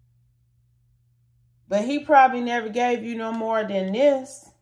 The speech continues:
because he knew how these people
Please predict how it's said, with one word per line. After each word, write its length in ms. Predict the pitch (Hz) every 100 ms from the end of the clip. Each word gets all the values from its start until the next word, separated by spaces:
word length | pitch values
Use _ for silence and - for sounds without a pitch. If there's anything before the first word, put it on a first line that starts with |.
| _ _ _ _ _ _ _ _ _ _ _ _ _ 190
because 500 | 196 247 233 220 269
he 180 | 302
knew 440 | 302 285 262 277 277 _ -
how 240 | 226 233 226
these 200 | 240 -
people 680 | 269 240 - 214 208 -